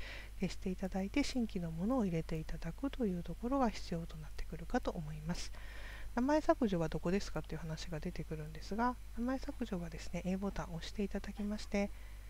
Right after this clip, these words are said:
図面ユーティリティの中ですね、こちらの中に名前削除というのがございます。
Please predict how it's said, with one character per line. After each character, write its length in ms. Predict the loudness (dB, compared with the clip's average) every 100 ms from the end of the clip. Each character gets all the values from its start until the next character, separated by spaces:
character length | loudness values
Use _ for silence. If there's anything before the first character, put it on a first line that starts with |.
| -10 -8 -8 0
図 80 |
面 300 | 4 6 6
ユ 100 | 4
ー 40 | 2
テ 140 | 2
ィ 20 | 2
リ 100 | 2
テ 140 | 2
ィ 100 | 0
の 80 | 0
中 280 | -2 -4 -6
で 120 | -6
す 100 | -2
ね、 120 | -2
こ 100 | -2
ち 140 | -4 0
ら 100 | 2
の 140 | 2
中 300 | 0 -2 0
に 260 | 4 4 2 -4 -6 -6 -6 -8 -10 -10 -10 -10 -10 -10 -10 -10 -10 -8 -10 -8 -10 -8 -10 -10 -10 -10 -8 -10 -8 -10 -10 -10 -10 -10 -10 -8 -4 0
名 100 | 2
前 320 | 4 4 2
削 400 | 0 -2 -2 0
除 160 | 0
と 140 | 2 2
い 100 | 2
う 100 | 0
の 140 | 2 2
が 100 | 2
ご 160 | 0
ざ 120 | -4
い 80 | -4
ま 140 | -4
す。 140 | -4